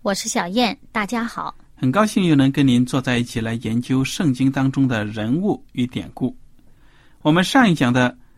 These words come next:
Speaker 2: 节目当中呢，就已经讲过了以利沙所行的几个神迹。概括地说呢，就是把少的东西变成多的东西，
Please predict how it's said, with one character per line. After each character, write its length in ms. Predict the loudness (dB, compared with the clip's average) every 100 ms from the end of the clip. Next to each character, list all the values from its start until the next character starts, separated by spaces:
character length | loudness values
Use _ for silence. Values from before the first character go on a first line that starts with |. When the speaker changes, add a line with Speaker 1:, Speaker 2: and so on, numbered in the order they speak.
| -20 -20 -6
Speaker 2:
节 180 | 2 2
目 100 | 4
当 220 | 2 2
中 140 | 4
呢， 200 | 2 0 -10 _ _ -20 _ _
就 160 | 2 4
已 40 |
经 220 | 4 2
讲 240 | 2 -4 -4
过 160 | 0
了 160 | 0 0 -4
以 160 | -6
利 180 | 0 -2
沙 260 | 0 -2 -2
所 240 | -6 -10 -10
行 260 | -10 -6
的 140 | -4 -6
几 180 | -8
个 120 | -12 -12
神 280 | -12 -10
迹。 240 | -8 -6 -8 -12 _ -20 -20 _ -20 _ -20 _ -4
概 180 | 0 0
括 140 | 0
地 100 | -2
说 200 | 0 2
呢， 180 | 4 2 -10 -20 _
就 120 | -2
是 320 | -2 0 -4 -6 _ -20 -20 -20 -20 -6
把 160 | -4
少 320 | -2 -2 -4
的 140 | -2 -2
东 180 | 2 0
西 260 | 0 -4 -6 -20
变 180 | -8 -6
成 160 | 0 0
多 240 | 0 0 2
的 100 | 0
东 220 | -6 -10
西， 260 | -10 -14